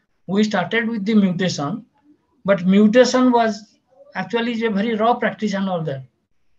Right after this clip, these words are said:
So we tried mutation, mutation, mutation. Sometimes you get, sometimes you do not get. At that time, the technology was not developed.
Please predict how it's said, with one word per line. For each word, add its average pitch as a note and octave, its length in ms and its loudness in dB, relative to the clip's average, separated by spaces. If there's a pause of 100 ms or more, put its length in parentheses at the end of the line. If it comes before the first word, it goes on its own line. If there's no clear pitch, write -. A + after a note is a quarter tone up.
(540)
So F#3+ 120 -6
we A3 140 2
tried G#3+ 420 4
mutation, A3+ 500 2
mutation, A3+ 480 0
mutation. A3 440 -2
Sometimes G#3 500 0
you A3+ 160 -2
get, A3+ 160 0
sometimes F#3+ 520 -4
you G3 100 -6
do E3 100 -4
not E3 220 -4
get. D#3 160 -4
At E3+ 160 -2
that G#3 160 -2
time, A3 160 0
the A#3 80 -4
technology A#3+ 500 -2
was A3+ 220 -2
not A3 180 0
developed. G3+ 400 0